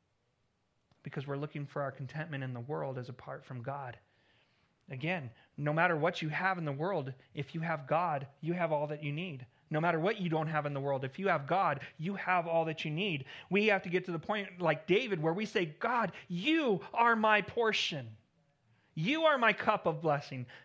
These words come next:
Not what I have, not where I can go, not, you know, not how many kids I have, not how big of my,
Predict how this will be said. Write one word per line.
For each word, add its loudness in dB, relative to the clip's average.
Not -2
what 0
I -2
have, -6
not -4
where 2
I 2
can -6
go, -2
not, 0
you -4
know, -4
not 4
how -2
many -4
kids -2
I 4
have, 0
not -2
how 0
big -2
of -4
my, -2